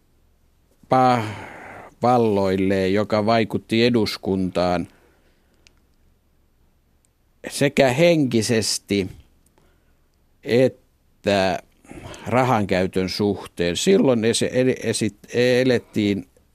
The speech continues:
erittäin nuukasti. Ja se ilmapiiri sen Ahon hallituksen aikana, niin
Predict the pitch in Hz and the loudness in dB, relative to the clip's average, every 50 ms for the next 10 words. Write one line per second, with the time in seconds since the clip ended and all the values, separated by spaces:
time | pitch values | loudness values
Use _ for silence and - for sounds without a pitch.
0 | _ _ _ - 139 143 147 120 98 - _ - 104 95 95 95 104 107 107 101 | _ _ _ 0 0 2 2 0 0 -2 _ -2 0 0 0 0 0 0 0 0
1 | 98 92 - 87 87 - - - - 95 92 - _ _ _ _ _ _ _ _ | 0 0 -2 -4 -4 -4 -8 -6 -4 -6 -6 -6 _ _ _ _ _ _ _ _
2 | _ _ _ _ _ _ _ _ _ _ _ _ _ _ _ _ _ _ _ _ | _ _ _ _ _ _ _ _ _ _ _ _ _ _ _ _ _ _ _ _
3 | _ _ - _ _ 98 98 101 104 107 107 104 104 104 92 71 - - _ _ | _ _ -20 _ _ -4 -2 0 2 2 2 2 2 0 0 -2 -6 -12 _ _
4 | - - - - - 131 135 139 135 123 120 - - _ _ _ _ _ - 190 | -12 -10 -6 0 2 2 4 4 2 0 -2 -12 -20 _ _ _ _ _ 2 4
5 | 208 190 165 147 127 113 101 - 120 113 113 113 113 110 117 107 - 123 120 131 | 4 6 4 4 2 0 0 0 0 2 2 2 2 2 0 -2 -2 0 0 2
6 | 139 156 156 143 123 110 110 107 113 117 117 117 107 92 - 98 - - - 98 | 2 2 2 2 0 0 0 0 0 2 2 2 0 0 -2 -4 -6 -4 -6 -4
7 | 104 113 110 107 107 104 - - 95 95 98 95 98 98 101 101 101 - | -2 0 0 0 0 -2 -2 -2 -2 -2 0 0 0 0 0 -2 -2 -8